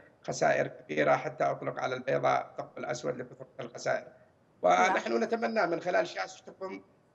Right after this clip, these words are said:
Speaker 1: أن يكون هناك اهتمام في البيضاء، آه، على، آه، أساس دعم المقاومة وضمها إلى القوات المسلحة واستكمال أو البدء إذا كان لم يبدأوا بتشكيل الألوية التي أمر بها الرئيس، فأن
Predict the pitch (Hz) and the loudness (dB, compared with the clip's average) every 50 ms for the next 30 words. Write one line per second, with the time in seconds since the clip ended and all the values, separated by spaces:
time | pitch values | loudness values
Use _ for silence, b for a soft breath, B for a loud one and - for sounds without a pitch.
0 | _ 151 160 165 170 170 175 - 214 214 214 175 180 180 185 190 190 - - - | _ -2 0 2 2 0 0 -2 -6 -6 -4 -2 -2 0 2 2 2 2 0 -4
1 | 165 147 139 - 160 156 175 180 175 156 151 - 151 135 139 160 160 151 139 143 | -6 -6 -6 -8 -4 -2 0 0 0 -2 -4 -8 -10 -2 0 2 2 2 4 2
2 | 147 139 - - - - - _ - _ _ _ _ 135 135 131 135 135 - - | 2 2 0 -6 -14 -20 -20 _ -20 _ _ _ _ 0 2 2 2 2 2 0
3 | 139 143 80 82 82 82 82 - - - - 69 71 - - - - - - - | 0 2 4 4 4 4 2 0 -2 -8 -12 -10 -10 -10 -8 -8 -8 -8 -8 -8
4 | - - - - - - - _ _ - 139 - 185 170 165 160 - - - - | -8 -10 -12 -14 -18 -20 -20 _ _ -12 -8 -2 2 4 4 4 2 -2 -4 -4
5 | - 156 156 156 151 151 135 139 147 143 - 156 160 165 160 156 160 160 156 147 | -4 -4 -4 -4 -6 -4 -2 -2 -2 0 2 2 2 4 2 2 2 2 2 2
6 | 135 139 135 147 156 170 165 151 156 160 156 147 147 147 143 147 143 151 156 143 | 0 -2 -4 -6 -4 -2 -2 0 0 0 0 0 -4 -6 -6 -6 -4 -2 -2 -2
7 | 143 143 131 131 - 165 165 170 165 - 165 175 160 - - - - - _ _ | -4 -6 -8 -6 -6 -6 -4 -4 -4 -2 -2 -2 -2 -4 -8 -16 -20 -20 _ _
8 | _ - 156 165 - - - - - - 151 165 180 175 156 151 - - - - | _ -6 -4 -4 -4 -4 -6 -8 -6 -2 0 2 4 4 4 2 -2 -6 -4 -2
9 | 165 160 170 175 - 147 147 143 143 - 196 190 - - - 156 151 151 151 - | 0 0 0 -2 -2 -2 -4 -2 0 2 0 0 0 -4 -4 0 2 2 2 2
10 | 175 175 151 151 156 151 156 175 175 170 - 147 160 170 151 160 165 156 - - | 0 -2 0 0 -2 0 0 -2 -4 -4 -4 -4 -4 -4 -4 -4 -8 -10 -10 -8
11 | - 175 - - - - - 160 160 160 165 156 151 151 151 151 170 156 156 156 | -8 -8 -8 -8 -10 -8 -6 -4 -4 -2 0 0 0 0 -2 -6 -6 -6 -6 -6
12 | 151 147 143 139 151 151 139 143 160 190 185 175 - - - _ _ _ _ _ | -6 -8 -4 -4 -4 -2 -2 -2 -2 -2 -4 -6 -10 -14 -20 _ _ _ _ _
13 | - 180 185 185 175 175 180 175 170 - | -4 -2 0 0 2 0 0 -2 -4 -8